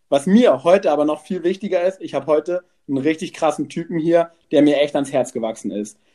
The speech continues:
Den Sport betreibt er seit neunzehnhundertsiebenundneunzig. Seine Anfänge, naja, er wurde halt von seiner Mutter mit auf den Hundeplatz geschleppt, aber nach und nach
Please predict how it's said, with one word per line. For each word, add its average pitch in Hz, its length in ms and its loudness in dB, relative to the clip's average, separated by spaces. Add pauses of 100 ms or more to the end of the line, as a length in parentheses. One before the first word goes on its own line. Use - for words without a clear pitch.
(160)
Den 160 100 10
Sport 220 320 8
betreibt 170 420 2
er 180 180 0 (140)
seit 156 220 4
neunzehnhundertsiebenundneunzig. 147 1400 -2 (260)
Seine 147 360 2
Anfänge, 220 640 -2 (160)
naja, 127 460 0 (140)
er 131 160 0
wurde 151 220 4
halt 151 140 -2
von 160 100 -6
seiner 143 240 -2
Mutter 151 240 -2
mit 156 160 -4
auf 165 120 -6
den 143 140 -4
Hundeplatz 156 460 -2
geschleppt, 127 480 -6 (220)
aber 131 240 -2
nach 156 260 -2
und 147 120 -4
nach 143 320 -4